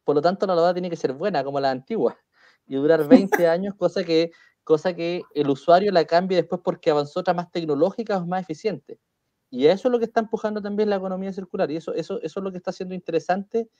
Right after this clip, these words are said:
Speaker 1: este cambio de paradigma un poco de, de, de sacarnos de encima esto de tener cosas, sino más bien para que siga habiendo economía tenemos que cambiar la forma de cómo nos relacionamos con el consumo,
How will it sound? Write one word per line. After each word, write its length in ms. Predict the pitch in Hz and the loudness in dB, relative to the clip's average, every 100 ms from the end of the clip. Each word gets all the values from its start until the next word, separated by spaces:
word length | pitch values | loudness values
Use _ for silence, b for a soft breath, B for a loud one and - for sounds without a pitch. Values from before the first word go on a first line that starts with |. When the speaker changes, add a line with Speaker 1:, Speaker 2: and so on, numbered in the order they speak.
| _ _ | _ _
Speaker 1:
este 240 | - 151 175 | -10 -6 0
cambio 320 | 180 185 185 | 2 2 -2
de 80 | 180 | 2
paradigma 460 | 170 156 175 185 | 2 2 0 -4
un 60 | 190 | -6
poco 340 | - 190 190 | -4 -4 -2
de, 280 | 175 175 185 _ _ _ _ | -2 -2 -4 _ _ _ _
de, 360 | - 135 156 - | -10 2 2 2
de 100 | 143 | -6
sacarnos 460 | 143 147 175 202 196 | -4 2 2 2 0
de 80 | 196 | -2
encima 380 | 190 208 208 - | -2 -4 -4 -4
esto 300 | 175 - 196 | -6 -4 -4
de 240 | 185 - _ | -2 -4 _
tener 300 | - 170 208 | -2 -2 -4
cosas, 280 | - 226 110 - _ _ - _ | -4 -4 -4 -10 _ _ -20 _
sino 220 | - 156 | -6 -4
más 100 | 170 | -2
bien 160 | 170 196 | -2 0
para 180 | 190 165 | 0 0
que 100 | 147 | -2
siga 220 | 190 196 | -6 -2
habiendo 280 | 202 202 202 | -2 -2 -2
economía 500 | 180 170 165 190 226 | -2 -2 -2 -2 -4
tenemos 220 | 208 185 | -6 -8
que 80 | 180 | -6
cambiar 220 | 180 185 | -4 -2
la 100 | 165 | -4
forma 300 | - 185 190 | -2 -2 -2
de 80 | 180 | -4
cómo 160 | 170 175 | -4 -4
nos 80 | |
relacionamos 520 | 165 160 151 165 180 190 | -6 -6 -6 -6 -8 -6
con 120 | 170 | -6
el 80 | 147 | -6
consumo, 440 | 143 113 - 139 | -8 -10 -10 -12